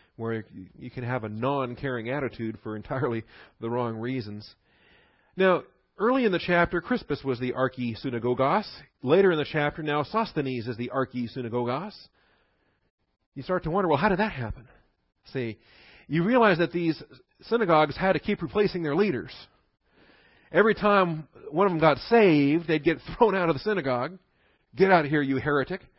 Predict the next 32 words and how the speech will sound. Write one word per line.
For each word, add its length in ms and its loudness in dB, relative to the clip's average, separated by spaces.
And 120 0
they 80 4
would 160 8
lift 220 2
up 80 -2
somebody 320 0
else 460 -2
to 80 -8
become 320 2
the 100 2
leader 220 4
of 60 2
the 80 -4
synagogue. 500 -6
Those 460 2
faithful 400 -2
Jews 400 -6
who, 100 -2
of 100 -2
course, 320 -2
wanted 300 2
to 80 0
study 420 2
their 320 0
law 300 4
of 60 -2
Moses. 460 4
They 80 -6
wanted 220 -4
to 60 -8
study 280 0
their, 360 2